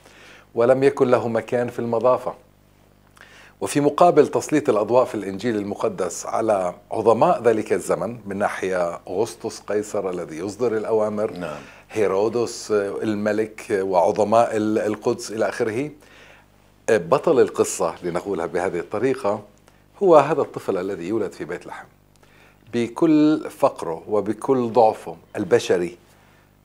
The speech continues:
Speaker 1: بهذه الطريقة ولد المسيح، هو المخلص،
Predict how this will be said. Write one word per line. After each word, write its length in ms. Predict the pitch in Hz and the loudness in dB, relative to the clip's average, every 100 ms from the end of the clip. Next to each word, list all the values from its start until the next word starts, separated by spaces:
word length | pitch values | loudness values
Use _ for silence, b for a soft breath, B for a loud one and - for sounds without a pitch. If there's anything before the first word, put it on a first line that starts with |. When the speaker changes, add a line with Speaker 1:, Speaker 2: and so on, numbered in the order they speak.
| _ - | _ -10
Speaker 1:
بهذه 360 | 101 123 110 101 | -4 -2 0 -2
الطريقة 680 | 101 101 104 - 85 85 - 110 | -2 -4 -4 -6 -8 -10 -10 -4
ولد 260 | 110 95 | -2 -2
المسيح، 760 | 85 85 - 90 87 - 90 - _ b b b b b b b - | -6 -8 -10 -10 -10 -10 -10 -10 _ b b b b b b b 2
هو 80 | 151 | 6
المخلص، 680 | 143 135 - 131 95 - - | 6 4 0 -2 -2 -10 -20